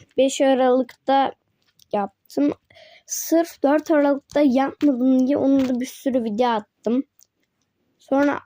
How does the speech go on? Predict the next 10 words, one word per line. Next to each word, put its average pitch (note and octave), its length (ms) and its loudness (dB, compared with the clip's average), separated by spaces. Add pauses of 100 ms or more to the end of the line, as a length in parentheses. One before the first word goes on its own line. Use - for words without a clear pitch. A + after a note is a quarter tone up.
ay, G#3+ 140 -2 (520)
sonra D4 420 0
altıda A#3+ 680 -2
yaptım. B3+ 760 -2
Şimdi B3 400 -4
de C4 40 -2
yedinci A#3 560 0
video. A3 600 -2 (540)
YouTube B3+ 380 -2
kanalım A3+ 580 -2